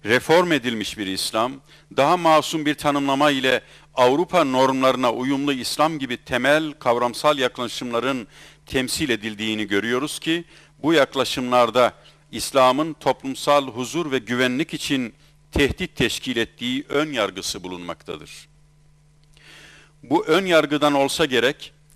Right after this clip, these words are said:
kavramsal yaklaşımlarla ortaya konan bu sürecin Müslümanların bir anlamda izolasyonu ile başarıya ulaşacağı tezlerini dahi işitmek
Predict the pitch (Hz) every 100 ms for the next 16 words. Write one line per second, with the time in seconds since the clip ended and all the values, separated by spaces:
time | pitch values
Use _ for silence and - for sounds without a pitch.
0 | _ - 139 143 139 170 165 151 - 143
1 | - 143 147 165 147 131 127 139 131 -
2 | 131 127 123 147 - 123 101 104 131 165
3 | _ - _ 117 - 151 139 143 143 156
4 | 131 165 170 143 143 139 139 131 131 113
5 | 139 135 - 143 131 165 175 135 127 107
6 | - _ _ 131 120 139 127 139 123 127
7 | - 127 123 127 143 - 131 107 123 120
8 | 143 131 113 127 117 - 127 127 131